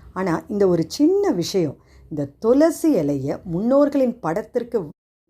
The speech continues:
சமர்ப்பிப்பது என்பது அவ்வளோ ஒரு உத்தமமான விஷயம். ஏன்னா அந்த துளசி இலை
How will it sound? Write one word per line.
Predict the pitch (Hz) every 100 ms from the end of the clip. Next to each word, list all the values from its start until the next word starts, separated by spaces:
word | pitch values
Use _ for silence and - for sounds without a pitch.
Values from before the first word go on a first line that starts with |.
| _ -
சமர்ப்பிப்பது | 202 254 294 285 269 262 254 277
என்பது | 220 160 151 156 -
அவ்வளோ | - 165 226 359 370
ஒரு | 220 147
உத்தமமான | 147 220 208 214 220 240 269
விஷயம். | 170 - 139 -
ஏன்னா | 160 151
அந்த | 269 202 143
துளசி | - 202 294 311 269
இலை | 185 175 202 202 226